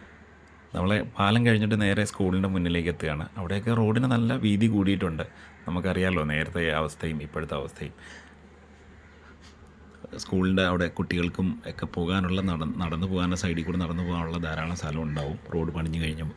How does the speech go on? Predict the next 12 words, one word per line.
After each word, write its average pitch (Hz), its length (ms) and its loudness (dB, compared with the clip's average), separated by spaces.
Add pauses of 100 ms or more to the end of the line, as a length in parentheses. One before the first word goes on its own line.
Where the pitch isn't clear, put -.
കഴിയുമ്പോൾ. 78 380 0 (880)
അവിടുന്ന് 107 260 4
അങ്ങോട്ട് 107 220 6
ചെല്ലുമ്പോൾ 107 260 6
നമുക്ക് 104 240 4 (100)
കാണാം 98 240 2 (320)
മതിലുകളെല്ലാം, 95 640 2 (300)
ഏഹ്, 87 240 0
വി-, 87 180 2 (280)
ഏഹ്, 92 120 0 (140)
പൊളിച്ചു 92 360 0
മാറ്റി 92 320 2